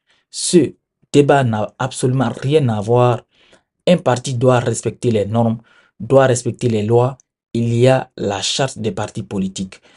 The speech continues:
Vous devez veiller en tant que ministre au respect de la charte des partis politiques et sortir dans les discours communautaires,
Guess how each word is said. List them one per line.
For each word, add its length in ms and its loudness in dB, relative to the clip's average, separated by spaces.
Vous 160 -6
devez 260 4
veiller 520 0
en 160 -8
tant 220 0
que 100 -2
ministre 560 -2
au 80 4
respect 680 0
de 80 -8
la 160 -8
charte 480 -4
des 240 -8
partis 420 -8
politiques 560 -6
et 120 6
sortir 640 0
dans 160 2
les 100 2
discours 500 -2
communautaires, 720 0